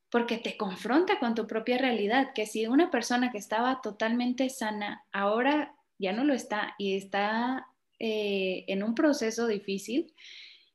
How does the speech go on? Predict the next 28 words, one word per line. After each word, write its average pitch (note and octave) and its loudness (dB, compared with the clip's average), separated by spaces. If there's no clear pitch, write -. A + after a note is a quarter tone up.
como G#3 -2
que G3+ -4
cualquiera A3 6
puede, F3+ 2
¿no? C#4 0
Entonces, A3+ 0
como A#3 -2
que G#3 -4
de A3 -2
repente B3 0
se - -4
va G#3+ 4
viviendo B3 2
un, G#3+ -6
la G#3 0
salud, G3 -2
eh, F#3+ -6
el G3+ -2
proceso F#3+ -4
de A#3 0
salud F#3+ -4
en G3 0
soledad F3+ 0
y A3 -4
se G#3+ 2
van A3+ 2
alejando A#3 0
personas. F#3+ -4